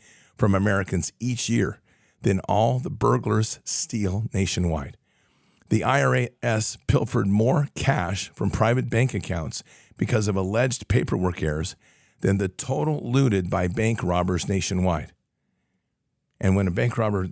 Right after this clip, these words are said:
loots the money, the bank gets reinsured, is re-, is assured and reassured, and it gets its money back. Federal bureaucrats blocked landowners from farming or building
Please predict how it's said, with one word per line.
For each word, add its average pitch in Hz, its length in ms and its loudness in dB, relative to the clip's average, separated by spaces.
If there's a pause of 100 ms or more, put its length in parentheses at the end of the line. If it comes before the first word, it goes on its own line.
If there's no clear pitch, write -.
loots 107 300 -2
the 101 40 -4
money, 110 340 0 (460)
the - 60 -4
bank 101 300 -2
gets - 180 -4
reinsured, 110 600 0 (720)
is 87 200 -2
re-, 98 220 -6
is 92 160 -4
assured 110 460 0
and 87 140 -2
reassured, 104 460 0
and 90 100 -2
it 85 120 -2
gets 85 220 -4
its - 120 -10
money 80 180 -2
back. - 300 -10 (320)
Federal 147 340 2
bureaucrats 107 720 -2
blocked 101 680 -2
landowners 95 720 0
from 95 200 0
farming 113 440 0
or 101 100 -2
building 101 540 0